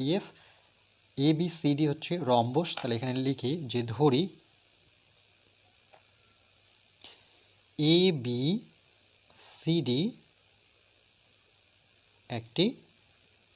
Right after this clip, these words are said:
রম্বস এবং এবিইএফ, এবিইএফ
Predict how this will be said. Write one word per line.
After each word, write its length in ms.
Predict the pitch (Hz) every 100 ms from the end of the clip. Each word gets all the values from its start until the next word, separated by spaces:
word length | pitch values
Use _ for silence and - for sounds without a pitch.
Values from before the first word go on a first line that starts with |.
| _ _ _ _ _ _ _ _ _ _ _ -
রম্বস 560 | 123 123 113 110 117 - - - - - - - - - _ - - - _ _ -
এবং 320 | 165 156 160 214 - - - - - - - - 147
এবিইএফ, 1600 | 160 190 175 135 175 196 - - - 160 196 220 - 139 117 117 - - - - - _ _ _ _ -
এবিইএফ 1120 | 123 127 147 196 160 139 110 127 120 131 185